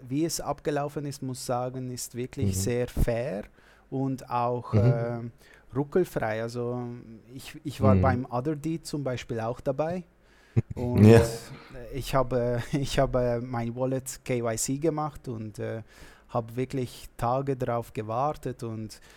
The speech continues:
Speaker 1: es war, glaub ich, um drei Uhr nachts, also ich bin noch wach geblieben und, oder vier Uhr sogar, ich weiß es nicht mehr. Und, äh, dann stand ich da mit, mit, ähm, ich glaub, das waren dreihundert Ape Coins, dreihundertfünf,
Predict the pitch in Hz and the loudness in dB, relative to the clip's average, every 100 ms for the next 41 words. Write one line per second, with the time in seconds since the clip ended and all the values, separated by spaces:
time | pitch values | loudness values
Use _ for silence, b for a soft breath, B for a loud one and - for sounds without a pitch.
0 | b b - 120 113 123 120 120 127 117 | b b -2 -2 0 0 0 -4 -4 -4
1 | 110 117 127 139 120 113 131 - - - | -2 2 2 2 0 -2 -4 -6 -10 -10
2 | - - 120 110 113 - 123 113 107 113 | -10 -12 -12 -10 -12 -8 -6 -6 -6 -4
3 | 147 - 147 131 131 131 123 110 107 - | -4 -4 -8 -6 -6 -6 -6 -8 -8 -14
4 | _ 117 113 - 131 151 151 143 135 123 | _ -10 -10 -6 -4 -4 -6 -6 -6 -4
5 | 113 - 113 127 - - 143 - 151 143 | -6 -4 -4 -4 -6 -8 -8 -6 -8 -8
6 | B B B B B B B B - 135 | B B B B B B B B -4 0
7 | 135 131 131 131 131 131 131 127 131 127 | 2 0 0 2 2 4 2 0 -2 -4
8 | - 120 151 180 - 160 170 165 131 - | -2 -2 -2 -4 -4 -2 -2 -4 -8 -8
9 | 127 123 123 - 123 120 120 120 117 139 | -8 -6 -8 -8 -6 -6 -6 -8 -12 -16
10 | - - - 117 120 117 - 120 117 120 | -20 -12 -6 -6 -4 -6 -4 -4 -4 -6
11 | 117 - - 120 135 135 131 131 - 143 | -10 -4 0 2 0 -2 -4 -8 -8 -8
12 | 151 - 151 147 143 127 127 127 123 - | -6 -6 -6 -6 -4 -2 -2 -4 -8 -4
13 | 143 175 | -4 -4